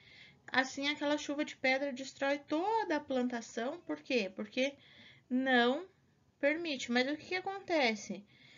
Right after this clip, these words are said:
É, destruiu todo o Egito, mas a região onde o povo de Deus, os israelitas, moravam, não foi destruída, né? Nem, não foi atingida. Aí Deus manda de novo a oitava praga, porque Faraó continua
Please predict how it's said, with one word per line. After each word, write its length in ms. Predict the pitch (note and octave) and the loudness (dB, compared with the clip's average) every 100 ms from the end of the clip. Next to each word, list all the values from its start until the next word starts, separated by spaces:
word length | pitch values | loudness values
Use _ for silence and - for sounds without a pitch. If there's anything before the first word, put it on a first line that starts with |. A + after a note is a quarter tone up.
| - - _ - | -20 -20 _ -2
É, 640 | G#3+ A3 A3+ A3+ G#3+ G3+ _ - - | 2 4 4 2 0 -2 _ -20 -6
destruiu 480 | A3 C4+ - C#4 D4+ | -4 -4 -2 0 0
todo 240 | F4 G#4 | -2 2
o 160 | C#5+ A4 | 4 4
Egito, 460 | C4+ G#3 - - - - | 2 -2 -6 -14 -16 -4
mas 760 | G#3+ G#3+ C4 G4 B3+ - - - | 0 2 4 4 0 -4 -6 0
a 80 | |
região 580 | A#3 A#3+ A3 A3 C4 F4 - | 2 2 0 0 -2 -4 0
onde 280 | A#3+ A#3 | 2 4
o 60 | A3+ | 0
povo 380 | G#3+ C#4 D#4+ C#4+ | 2 4 4 0
de 100 | A#3+ | -4
Deus, 540 | G3 E3+ D#3 - - - | 0 0 0 -6 -16 -8
os 120 | G#3 | -2
israelitas, 840 | G#3 G#3+ A#3+ B3+ D4 C4 B3 A3 G#3+ | -2 -2 0 0 0 -2 -4 -4 0
moravam, 720 | G#3 F3 F#3 A#3+ D4 G#3 F3 - _ - | 0 0 2 2 0 -4 -10 -20 _ -4
não 340 | G#3 G3+ B3 B3+ | 0 0 0 -4
foi 400 | - A#3+ B3 B3 _ | -4 0 0 -2 _
destruída, 640 | E3+ G3 - F#3 D#3 E3 | -10 -10 -10 -8 -6 -6
né? 200 | E3 G#3 C#4 | -6 -6 -2
Nem, 200 | B3+ B3+ | -2 -2
não 200 | A3 B3+ | -2 -2
foi 200 | C4+ C4 | 0 -2
atingida. 580 | B3+ A3 G3+ D3+ - - _ _ _ - - - - - - - - | -2 -2 -2 -4 -16 -18 _ _ _ -20 -20 -20 -20 -20 -20 -8 4
Aí 180 | C#4+ | 4
Deus 300 | E4+ F4 D4 | 6 4 4
manda 480 | B3+ A#3+ D#4 F#4 C#4 | 2 -2 -2 -2 -4
de 140 | A#3+ D#4+ | -4 -4
novo 480 | E4+ D4+ D#4 B3+ | 0 4 4 2
a 40 | A#3 | 0
oitava 580 | G#3 G#3 A3 C#4+ F#4+ G4+ | -2 -2 -2 -2 -2 -4
praga, 500 | - C#4 C#4+ C#4+ G3+ | -4 0 0 -2 -6
porque 260 | G#3 G#3 | -10 -12
Faraó 320 | - G#3+ G3+ G#3 | -6 0 0 0
continua 1000 | - A#3+ - A3 G#3 A3+ C#4+ F4+ A#4 | 0 -2 -2 0 0 0 0 0 -2